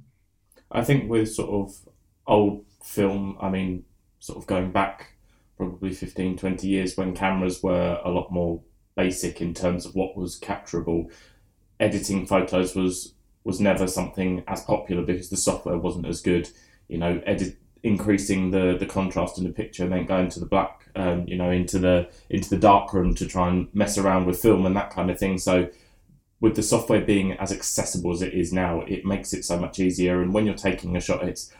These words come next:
"I'll, I'll, I want to get the best of the conditions now, but I know I can bring it out in the edit." And obviously with, with a lot of the drones that are available, you can shoot raw now. So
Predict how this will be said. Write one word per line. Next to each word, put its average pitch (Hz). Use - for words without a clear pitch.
"I'll, 87
I'll, 95
I 95
want 95
to -
get -
the 95
best -
of 90
the 95
conditions 92
now, 85
but -
I 101
know 92
I 85
can 87
bring 87
it -
out 87
in 87
the 87
edit." 87
And 98
obviously 101
with, 104
with 98
a -
lot 98
of 90
the -
drones 92
that 87
are 92
available, 90
you 90
can -
shoot 92
raw 95
now. 92
So 87